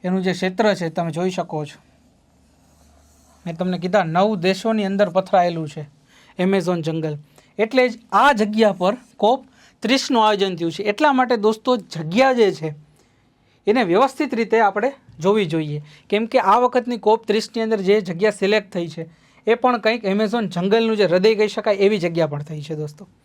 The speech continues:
એટલા માટે જાણવું જ યોગ્ય બને. ત્યાર પછી એમેઝોનના રેઇન ફોરેસ્ટના પારા શહેરમાં, બેલેમ દો પારા શહેરમાં યોજાણું છે. આ પસંદગીનું ગહન વ્યૂહાત્મક અને પ્રતિકાત્મક મહત્વ છે.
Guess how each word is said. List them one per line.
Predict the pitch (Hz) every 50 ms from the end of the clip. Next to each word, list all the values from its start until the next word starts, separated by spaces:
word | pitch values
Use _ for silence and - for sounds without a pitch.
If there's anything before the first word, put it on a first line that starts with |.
| _ _ _ - - _ _ _
એટલા | 202 214 254 233
માટે | 202 180 170 165 214 254 269 - _ -
જાણવું | 190 180 180 190 202 220
જ | 214 - _ _ -
યોગ્ય | 170 185 175 165 160
બને. | 151 147 147 147 151 - - - _ _ _ _ _ _ _ _ _ _
ત્યાર | _ 240 247 269 262
પછી | - 190 170 143 - 165 147 - - _ _ _ _ _ _ _ _ _ _ _ _ _ _ _ _ _ _ _ _ _ -
એમેઝોનના | 190 190 196 196 175 196 196 202 202 214 220 220 - _ _ _ _ _ -
રેઇન | 170 190 196 196
ફોરેસ્ટના | 190 190 190 202 196 196 - 208 202
પારા | 196 - 190 190 196 196
શહેરમાં, | 190 190 196 185 185 190 202 208 214 220 _ _ _ _ _ _ _ _ _ _
બેલેમ | 175 190 196 208 208 202
દો | 196 202
પારા | 190 202 190 190 196 190
શહેરમાં | - 202 196 196 202 202 202 214 226 226 _ _ _ _ _ _ -
યોજાણું | 180 185 202 214 208 220 214 202
છે. | - 233 226 - -
આ | 208 220
પસંદગીનું | - - 196 - 262 262 262 240 254 247 240 233
ગહન | 185 190 208 196 220 180 156 156 - _ _ _ _ _ _ _ -
વ્યૂહાત્મક | 180 208 196 240 262 254 277 285 294 -
અને | - 233 269 294 285 - _ _ _ _ _ _
પ્રતિકાત્મક | 220 220 220 - 254 226 220 214 214 220 202 180 165
મહત્વ | 180 175 175 175 165 156 156 151
છે. | 147 147 156